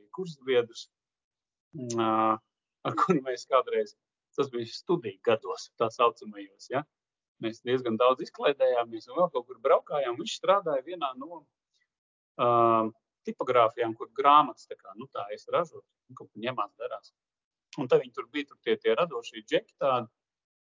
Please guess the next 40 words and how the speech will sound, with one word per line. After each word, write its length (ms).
tādi 260
radoši, 480
<laughs> 280
radoši 360
puikas, 380
kuri, 220
kur 220
arī, 180
nu, 100
tā 120
kā 160
tur 220
tās 140
grāmatas 540
skatīja, 360
visi 280
ļoti 260
izglītoti, 540
forši 360
cilvēki 460
un 80
kas. 240
Un 80
tad 160
tur 80
starp 240
tiem 240
diviem 320
džekiem, 400
viņš 160
saka, 240
vienā, 220
vienu 220
dienu 320
birojā 400
viņiem 400
izcēlās 540
kaut 180
kāda 240
saruna. 380